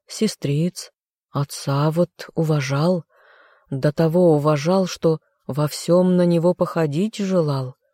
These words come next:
И помогал, да". Ильюшка провел ладонью по лицу, возвращая прежнее выражение, слегка растерянное, потерянное, будто бы он до конца так и не понял,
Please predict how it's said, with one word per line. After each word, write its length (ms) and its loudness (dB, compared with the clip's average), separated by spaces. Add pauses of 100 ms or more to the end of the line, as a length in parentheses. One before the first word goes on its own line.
(380)
И 120 0
помогал, 880 0 (460)
да". 600 -2 (800)
Ильюшка 500 0
провел 400 2
ладонью 500 2
по 100 -2
лицу, 520 -2 (320)
возвращая 680 0
прежнее 580 0
выражение, 760 0 (320)
слегка 440 -2
растерянное, 840 -2 (220)
потерянное, 800 0 (300)
будто 260 -2
бы 120 0
он 140 4
до 100 0
конца 380 -2
так 200 -2
и 40 2
не 120 2
понял, 400 0